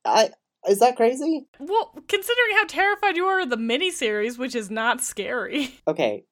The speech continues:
Speaker 1: first of all, Bill Skarsgård is not scary as Pennywise. He looks like that all the time. Tim Curry is fucking terrifying as Pennywise.
Speaker 2: I don't know. That's fine. You're, you're welcome to be afraid of him.
Speaker 1: I'm very afraid. Well, I'm not afraid of Tim Curry. He seems like a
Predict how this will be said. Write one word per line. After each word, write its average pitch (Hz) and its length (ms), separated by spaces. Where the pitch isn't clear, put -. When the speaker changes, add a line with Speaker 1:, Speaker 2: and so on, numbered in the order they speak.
Speaker 1:
first 185 320
of 95 120
all, - 360
Bill 190 180
Skarsgård 156 680
is 135 220
not 120 360
scary 110 640
as 131 220
Pennywise. 135 720
He 214 220
looks 190 340
like 196 240
that 160 340
all 160 280
the 113 140
time. - 400
Tim 285 280
Curry 185 400
is - 220
fucking 131 380
terrifying 117 720
as 98 100
Pennywise. - 720
Speaker 2:
I 415 180
don't 349 120
know. 170 500
That's 330 240
fine. 190 260
You're, 262 280
you're 294 200
welcome 247 340
to 196 80
be 175 160
afraid - 280
of - 140
him. - 260
Speaker 1:
I'm 175 280
very 190 400
afraid. - 260
Well, 160 160
I'm 160 100
not 160 120
afraid 107 300
of 107 200
Tim 101 200
Curry. 104 280
He - 80
seems 120 260
like 98 120
a 92 120